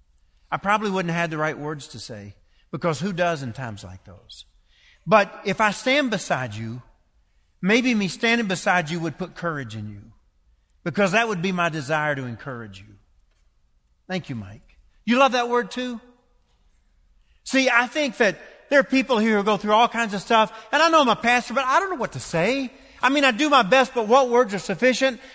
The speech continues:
And so you know what I do? I just go to where they are. And I'm just there. And my goal is that if I'm there with you, will that put courage in you?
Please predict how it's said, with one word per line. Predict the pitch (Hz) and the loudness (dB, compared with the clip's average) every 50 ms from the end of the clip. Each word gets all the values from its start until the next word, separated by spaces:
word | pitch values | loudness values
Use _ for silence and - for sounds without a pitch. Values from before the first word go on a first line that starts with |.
| - | -4
And | 247 226 | -2 0
so | - 269 | 2 4
you | 285 302 | 4 4
know | 311 311 | 4 6
what | 311 311 | 6 6
I | 285 285 | 6 4
do? | 240 269 302 311 294 226 - - - | 2 2 0 0 0 -2 -4 -2 0
I | 240 | 0
just | 208 240 214 - | 0 0 0 2
go | - 254 247 254 | 4 4 4 4
to | 254 240 | 2 0
where | 240 254 | 0 2
they | 247 254 254 | 2 2 0
are. | 269 294 302 285 175 - - - _ _ - - _ _ _ _ _ _ _ _ _ _ _ _ _ _ _ _ _ _ _ _ _ _ _ _ _ _ _ _ - - | 0 -2 -4 -6 -8 -14 -18 -20 _ _ -20 -20 _ _ _ _ _ _ _ _ _ _ _ _ _ _ _ _ _ _ _ _ _ _ _ _ _ _ _ _ -4 0
And | 214 240 | 4 4
I'm | 262 247 | 4 4
just | 226 269 208 190 | 2 -2 -2 2
there. | 247 240 233 202 147 107 - - - - _ _ _ _ _ _ _ _ _ _ _ _ _ _ _ _ _ _ _ _ _ _ _ _ _ _ - | 2 2 2 0 -2 -6 -8 -16 -20 -20 _ _ _ _ _ _ _ _ _ _ _ _ _ _ _ _ _ _ _ _ _ _ _ _ _ _ -2
And | - 240 233 | 0 2 4
my | 226 220 | 4 4
goal | 202 180 254 294 320 320 294 | 6 6 8 8 8 6 4
is | 254 220 202 156 | 2 2 2 2
that | 202 214 | 2 2
if | 233 - | 2 2
I'm | 254 254 254 240 | 2 2 2 4
there | 220 262 262 262 | 6 6 6 6
with | 247 220 247 254 - - | 6 4 0 -2 0 0
you, | 269 277 277 233 - - - - | 0 2 0 0 -4 -8 -8 -2
will | 202 202 | 0 2
that | 220 254 247 - | 2 2 2 0
put | 285 285 - - | -4 -6 -6 -4
courage | - 226 220 226 269 226 233 | -2 -2 0 0 0 -2 -4
in | 277 277 269 | -6 -6 -6
you? | 302 320 330 302 | -6 -8 -8 -12